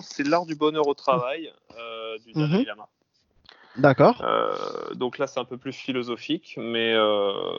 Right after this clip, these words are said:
Speaker 1: voilà, il, il explique dedans, euh, comment être heureux au travail et surtout pourquoi les gens sont malheureux.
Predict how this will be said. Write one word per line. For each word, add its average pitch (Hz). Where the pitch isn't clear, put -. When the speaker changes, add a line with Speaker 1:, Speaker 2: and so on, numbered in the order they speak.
Speaker 1:
voilà, 107
il, 101
il 107
explique 127
dedans, 123
euh, 107
comment 131
être 120
heureux 120
au 117
travail 131
et -
surtout -
pourquoi 131
les 117
gens 113
sont -
malheureux. 104